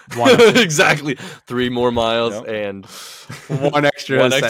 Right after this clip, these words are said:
Speaker 1: session.
Speaker 2: workout.
Speaker 1: <laughs>
Speaker 2: Forty-six minutes apiece.
Speaker 3: Okay, for me,
Speaker 1: Forty-six, yeah. <laughs>
Speaker 3: I had three resistance training, no swim,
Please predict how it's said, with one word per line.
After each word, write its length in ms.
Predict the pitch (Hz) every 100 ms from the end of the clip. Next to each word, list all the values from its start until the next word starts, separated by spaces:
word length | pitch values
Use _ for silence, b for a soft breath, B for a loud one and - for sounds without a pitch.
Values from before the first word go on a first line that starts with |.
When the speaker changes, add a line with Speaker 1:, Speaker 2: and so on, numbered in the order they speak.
| 151
Speaker 1:
session. 120 | 135
Speaker 2:
workout. 360 | 135 123 131 -
Speaker 1:
<laughs> 640 | - 147 120 156 135 -
Speaker 2:
Forty-six 500 | 139 143 131 139 -
minutes 220 | 113 107
apiece. 400 | 107 90 110 107
Speaker 3:
Okay, 300 | 123 - 135
for 180 | 117 135
me, 560 | 123 127 175 147 135 185 b b _
Speaker 1:
Forty-six, 760 | - 120 120 117 107 - -
yeah. 220 | - - 117 -
<laughs> 140 | 160
Speaker 3:
I 120 | 127 139
had 480 | 139 135 131 127 131 - b b b _
three 200 | - 151
resistance 520 | 160 165 151 - 139
training, 580 | - 139 127 127 127 127 _ _
no 300 | 127 113 135
swim, 480 | 165 - 135 117